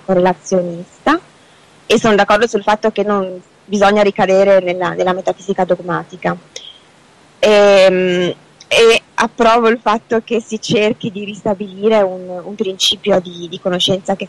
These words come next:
sia, che sia assoluto. Ora,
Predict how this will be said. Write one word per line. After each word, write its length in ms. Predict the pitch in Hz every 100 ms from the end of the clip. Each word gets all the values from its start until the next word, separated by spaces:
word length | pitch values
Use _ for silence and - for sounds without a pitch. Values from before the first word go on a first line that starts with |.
| -
sia, 400 | 185 170 165 160 170 _ _ _
che 120 | - 208
sia 160 | 202
assoluto. 640 | 196 - 185 165 160 175 160 _ _ - - - _ _ _ _ _ _ _ _ _ _ _ -
Ora, 560 | 247 240 220 202 202